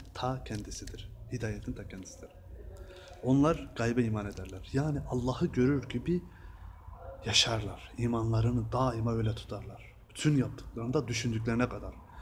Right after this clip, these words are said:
Bir işte oturduğunda ayak ayak üstüne atarken derhal düşünür.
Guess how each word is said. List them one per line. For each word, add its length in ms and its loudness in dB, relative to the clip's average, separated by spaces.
Bir 240 2
işte 360 0
oturduğunda 840 2
ayak 240 4
ayak 220 2
üstüne 340 0
atarken 580 0
derhal 400 8
düşünür. 480 2